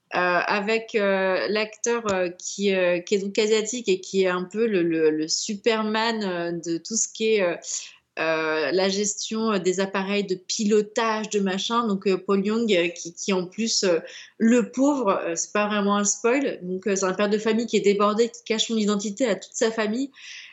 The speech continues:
Et, euh, il va se rendre compte que, euh, ben, sur son lieu de mission à Las Vegas, où lui avec son équipe, ils doivent retrouver donc un engin nucléaire, euh, qui, qui est prêt à faire péter la ville, ben, il y a sa fille qui arrive pour se faire un petit, un petit trip un peu, euh,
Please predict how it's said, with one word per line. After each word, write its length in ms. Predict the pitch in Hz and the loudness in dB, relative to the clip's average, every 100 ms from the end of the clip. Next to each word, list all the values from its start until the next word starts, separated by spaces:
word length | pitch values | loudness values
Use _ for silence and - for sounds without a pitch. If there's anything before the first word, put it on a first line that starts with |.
| _ - | _ 0
Et, 240 | 226 240 | 4 6
euh, 320 | 202 190 180 185 | 6 2 0 -2
il 160 | 214 208 | -4 -4
va 140 | 214 | -4
se 100 | 214 | -4
rendre 220 | - 202 196 | -2 -2 -2
compte 320 | 269 269 - | -4 -4 -4
que, 120 | - | 0
euh, 880 | 226 214 190 180 175 170 170 170 170 - | 4 4 4 2 2 2 2 0 -2 0
ben, 280 | 180 175 | 0 0
sur 160 | 190 226 | -2 -6
son 120 | 233 | -2
lieu 160 | 233 226 | 0 2
de 40 | |
mission 300 | 220 220 - | 2 0 0
à 60 | 214 | 2
Las 200 | 196 185 | 2 2
Vegas, 520 | 208 220 247 - - | 0 2 0 -4 -8
où 340 | 240 240 247 220 | -4 0 2 4
lui 180 | 247 302 | 4 6
avec 180 | 240 | 4
son 160 | 226 240 | 2 -2
équipe, 380 | 240 233 262 254 - | -2 -2 -4 -4 -4
ils 140 | 214 | -2
doivent 240 | 190 214 196 | 0 2 2
retrouver 640 | 202 254 - 262 247 269 | 2 0 -2 -4 0 0
donc 260 | 208 220 - | 0 -2 0
un 100 | 196 | 2
engin 240 | 202 208 220 | 2 2 2
nucléaire, 560 | 220 208 233 226 226 | 0 2 4 4 2
euh, 140 | 190 175 | 0 -2
qui, 260 | - 180 | -6 -6
qui 80 | 196 | -2
est 60 | 190 | -2
prêt 160 | - | -2
à 80 | 208 | -4
faire 160 | 196 - | -4 -2
péter 300 | 214 208 220 | -2 2 0
la 120 | 208 | 0
ville, 320 | 196 294 - - - - _ | -2 -4 -4 -8 -20 -20 _
ben, 120 | 175 | 0
il 40 | 190 | 2
y 60 | |
a 40 | 180 | 2
sa 140 | 180 | 0
fille 180 | 185 254 | -4 -2
qui 100 | - | 0
arrive 300 | 185 180 262 | 0 0 -4
pour 120 | - | -8
se 80 | - | -10
faire 140 | 214 | -4
un 160 | 185 175 | -4 -4
petit, 280 | 180 226 240 | -8 -2 0
un 160 | 180 | 0
petit 200 | 175 208 | -4 -10
trip 280 | 196 - 262 | -8 -6 -2
un 140 | 202 185 | -2 -2
peu, 300 | 208 220 202 | 0 2 4
euh, 360 | 165 147 147 | 2 0 -4